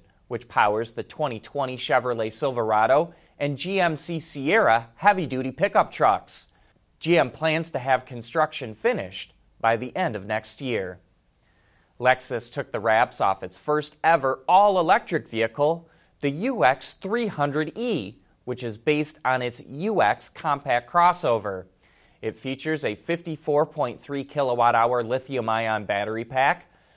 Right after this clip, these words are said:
which provides a range of four hundred kilometers, or just under two hundred and fifty miles. But that's based on the old N E D C test.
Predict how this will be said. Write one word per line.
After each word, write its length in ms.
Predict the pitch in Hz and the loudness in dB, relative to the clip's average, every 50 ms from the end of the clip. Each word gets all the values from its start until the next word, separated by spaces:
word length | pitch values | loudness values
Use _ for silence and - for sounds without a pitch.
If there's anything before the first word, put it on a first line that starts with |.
| _ _ | _ _
which 240 | - 160 175 175 175 | -2 -2 -2 -2 -4
provides 420 | - 180 151 175 185 196 202 - 175 | -6 -2 2 4 4 4 2 0 -2
a 60 | 147 | -4
range 400 | 127 156 202 226 220 185 151 135 | -2 -2 -2 -2 -2 -2 -2 -4
of 100 | 107 - | -4 -4
four 240 | - - 175 185 202 | -4 -2 0 0 0
hundred 320 | 190 185 170 156 143 123 - | 0 0 0 0 -2 -4 -6
kilometers, 720 | - 135 127 139 175 208 214 202 147 110 101 113 - - - _ _ _ _ _ _ _ - | -6 -2 2 4 4 4 4 4 2 0 0 -2 -4 -8 -14 _ _ _ _ _ _ _ -4
or 100 | 160 165 | -2 0
just 320 | 165 220 233 214 - - | 0 0 -2 0 2 2
under 220 | 190 180 165 143 | 2 2 2 -2
two 180 | - - 185 170 | -4 -4 -8 -6
hundred 320 | 147 151 160 151 139 120 | -4 -2 -2 -2 -2 -2
and 140 | 120 113 113 | -4 -6 -6
fifty 300 | - 139 131 - - 135 | -6 -8 -8 -8 -8 -6
miles. 580 | 135 165 196 208 185 131 90 78 95 - - - _ _ _ _ _ | -2 0 2 2 2 0 -2 -4 -8 -12 -18 -20 _ _ _ _ _
But 140 | - 143 143 | -8 -6 -6
that's 260 | - 226 233 226 233 | -4 -4 -4 -4 -6
based 360 | - - 131 127 127 123 - 135 | -6 -4 -4 -4 -4 -4 -2 0
on 180 | 131 135 127 | 0 0 2
the 120 | 123 120 - - - | 0 -2 0 2 4
old 380 | 214 220 175 117 113 113 - _ _ _ _ - | 4 6 4 4 0 -4 -8 _ _ _ _ -2
N 160 | 175 196 190 | -2 0 0
E 140 | 180 156 127 | 0 -2 -2
D 220 | - 139 143 156 | -4 -4 -4 -4
C 280 | 147 - - 226 240 233 | -4 -6 -4 -4 -4 -4
test. 580 | - - 151 120 104 95 - - - - - | -2 0 2 2 2 2 -2 -10 -16 -20 -20